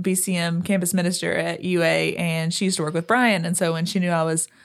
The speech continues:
looking for another job, she was like, "Oh, well, I'll connect you to this guy." And then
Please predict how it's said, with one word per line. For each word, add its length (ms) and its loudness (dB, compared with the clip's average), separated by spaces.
looking 280 0
for 120 2
another 240 2
job, 360 4
she 140 -6
was 100 -6
like, 260 -10
"Oh, 260 2
well, 80 0
I'll 120 -2
connect 380 -8
you 80 -6
to 40 -4
this 120 -6
guy." 340 -8
And 140 -8
then 340 -8